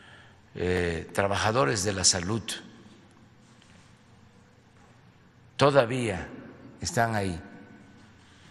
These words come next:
ahora sí que en el frente, en hospitales, trabajando a pesar de la fatiga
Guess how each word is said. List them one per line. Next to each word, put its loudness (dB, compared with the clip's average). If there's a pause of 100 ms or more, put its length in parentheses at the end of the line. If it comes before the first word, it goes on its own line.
(380)
ahora 2
sí -2
que -4
en -4
el -2
frente, 0 (1800)
en 0 (440)
hospitales, 0 (760)
trabajando 0 (880)
a -4
pesar 2
de -2 (760)
la 0
fatiga -2